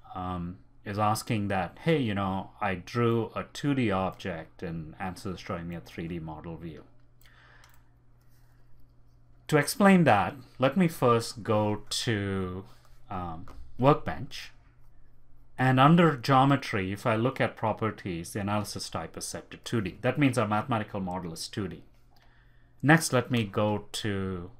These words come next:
mechanical. And in mechanical, when I look at the mesh, I'll see something like that. And that's just a display, um, issue. So what, what ANSYS is doing is, in fact, if I look just at the geometry, it's just showing me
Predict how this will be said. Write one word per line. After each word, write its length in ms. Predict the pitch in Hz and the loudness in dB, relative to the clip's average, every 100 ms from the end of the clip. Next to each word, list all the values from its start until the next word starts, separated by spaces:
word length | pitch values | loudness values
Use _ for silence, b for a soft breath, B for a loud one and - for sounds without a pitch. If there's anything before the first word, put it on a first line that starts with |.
| - | -14
mechanical. 760 | 98 101 147 180 165 - 139 156 b b b - | -10 2 4 4 2 -6 -10 -12 b b b 4
And 160 | 147 | 6
in 80 | 143 | 6
mechanical, 680 | 127 123 202 247 - 117 104 | 6 8 10 10 8 4 4
when 140 | 123 | 4
I 80 | 131 | 6
look 220 | 123 170 | 6 6
at 120 | 196 135 | 6 4
the 80 | |
mesh, 520 | 107 165 127 92 - - | 4 6 6 2 -6 -4
I'll 160 | 107 104 | -2 -2
see 140 | 120 | -4
something 380 | - 101 101 92 | -2 -4 -4 -6
like 200 | 82 85 | -6 -8
that. 360 | 87 - - - - - b b b b b b b - - - 143 | -10 -10 -20 -20 -20 -20 b b b b b b b -20 -20 0 6
And 200 | 147 127 | 6 10
that's 340 | 180 220 - | 8 8 2
just 520 | - 190 190 - - - - - | 2 4 4 -2 -12 -16 -20 -6
a 100 | 117 | -4
display, 800 | 98 113 135 - 175 175 233 269 - - | -2 -2 -2 0 4 4 4 0 -12 0
um, 480 | 120 120 120 117 120 | 4 6 6 2 -2
issue. 400 | 139 139 - 160 | -2 2 6 6
So 240 | 160 156 120 | 6 6 8
what, 300 | 151 196 B B - | 8 6 B B 2
what 180 | 160 | 6
ANSYS 400 | 180 170 170 170 | 6 4 2 -2
is 160 | 143 117 | -2 -2
doing 500 | - 196 185 131 110 | 0 2 2 2 0
is, 240 | 104 98 | -2 -2
in 240 | 120 123 127 | -2 -4 2
fact, 260 | 170 - | 4 4
if 100 | 123 | 2
I 60 | 120 | 4
look 280 | 117 180 - | 6 4 4
just 260 | 143 - | -2 2
at 120 | 139 113 | 0 0
the 80 | |
geometry, 600 | 95 127 135 139 - 117 | 2 4 6 4 2 0
it's 160 | 98 - | 0 -4
just 260 | - 117 - | -6 -6 0
showing 280 | 117 110 107 | 2 2 0
me 340 | 104 92 | 0 -2